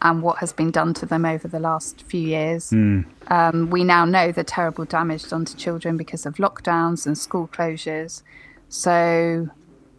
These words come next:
Speaker 1: I think, I think it's quite upsetting to see teachers walking out of schools, to be honest. Um,
Speaker 2: Yeah, it, it, it,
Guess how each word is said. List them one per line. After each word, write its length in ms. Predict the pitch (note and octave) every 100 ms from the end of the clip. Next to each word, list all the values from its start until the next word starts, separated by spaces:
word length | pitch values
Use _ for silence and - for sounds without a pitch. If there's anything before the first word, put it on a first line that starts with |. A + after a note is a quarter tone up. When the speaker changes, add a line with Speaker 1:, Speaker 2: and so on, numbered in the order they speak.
| _ _ _ _ _ _ _
Speaker 1:
I 100 | -
think, 480 | F3 G#3+ F3 - - - - - - _ _ _ - -
I 80 | F#3
think 200 | F#3+ F3+
it's 120 | -
quite 220 | - D3+
upsetting 640 | - - E3+ - D#3+ D#3+
to 120 | - D#3+
see 400 | - D#3 D#3 - _ _ _
teachers 440 | - C#3+ - D#3+ -
walking 300 | E3 - E3+
out 180 | E3+
of 80 | D#3+
schools, 340 | - F3 E3 -
to 80 | -
be 80 | E3+
honest. 360 | E3+ F#3 - _ _ - - - - _ _ -
Um, 580 | F3+ E3+ E3+ E3 E3 E3 _ _ _ _ _ _ - - - - - - -
Speaker 2:
Yeah, 600 | D3 D3 C#3 A2+ G#2 G2 -
it, 240 | C3 B2+
it, 160 | B2 -
it, 220 | B2